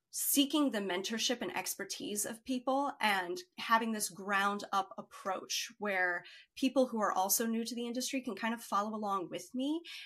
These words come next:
and learn with me. And this also offers a lot of different perspectives rather than it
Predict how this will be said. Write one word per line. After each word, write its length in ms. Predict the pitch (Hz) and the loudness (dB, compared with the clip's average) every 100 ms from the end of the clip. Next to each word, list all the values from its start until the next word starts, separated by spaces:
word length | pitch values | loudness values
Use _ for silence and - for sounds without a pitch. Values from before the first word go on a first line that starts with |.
| - | -6
and 180 | 208 190 | -2 0
learn 320 | 196 202 220 | 0 0 -2
with 260 | 185 226 226 | -4 -6 -4
me. 300 | 185 175 175 | -4 -2 -2
And 180 | 196 190 | -2 -2
this 140 | 190 - | -2 -2
also 380 | 214 226 269 233 | 0 2 2 0
offers 720 | 202 196 214 202 190 180 - - | 0 -2 -2 -4 -2 -4 -6 -2
a 140 | 190 | -2
lot 380 | 175 165 202 226 | -2 -2 0 -2
of 160 | 208 170 | -6 -8
different 360 | 185 180 180 - | -8 -8 -8 -10
perspectives 760 | - 190 - 190 - - - 190 | -6 -4 0 -2 -4 -8 -4 -2
rather 220 | 190 190 | -2 -2
than 160 | 190 180 | -4 -4
it 140 | 175 | -6